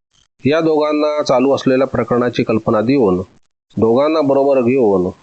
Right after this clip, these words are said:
पटवर्धन सूर्यवंशी, सब इन्स्पेक्टर बागवे, हवालदार चौधरी आणि पवार तायडेंसह गिरगावात जाण्यास निघाले.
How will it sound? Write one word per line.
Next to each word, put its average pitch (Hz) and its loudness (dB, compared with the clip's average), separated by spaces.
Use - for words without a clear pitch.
पटवर्धन 143 0
सूर्यवंशी, 120 0
सब 131 0
इन्स्पेक्टर 143 -2
बागवे, 104 0
हवालदार 131 2
चौधरी 127 0
आणि 131 0
पवार 107 0
तायडेंसह 120 0
गिरगावात 120 2
जाण्यास 104 0
निघाले. 87 0